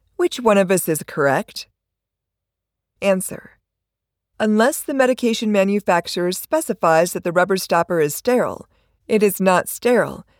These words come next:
and should be wiped with an alcohol swab before entry.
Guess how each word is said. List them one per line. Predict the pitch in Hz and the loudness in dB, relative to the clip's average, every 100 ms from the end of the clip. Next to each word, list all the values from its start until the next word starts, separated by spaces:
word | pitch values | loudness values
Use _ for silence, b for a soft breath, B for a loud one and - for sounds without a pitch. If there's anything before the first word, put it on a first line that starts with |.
| _ _ | _ _
and | 320 311 | -6 -4
should | 294 254 | -4 -2
be | 262 | 0
wiped | 208 185 185 | 2 2 0
with | 196 202 | -4 -6
an | 190 | -2
alcohol | 254 262 214 175 | -2 -2 -2 -2
swab | 165 - 147 165 | -2 0 0 0
before | 196 - 160 - | -2 -2 0 0
entry. | 175 165 107 80 - | -2 -6 -12 -14 -20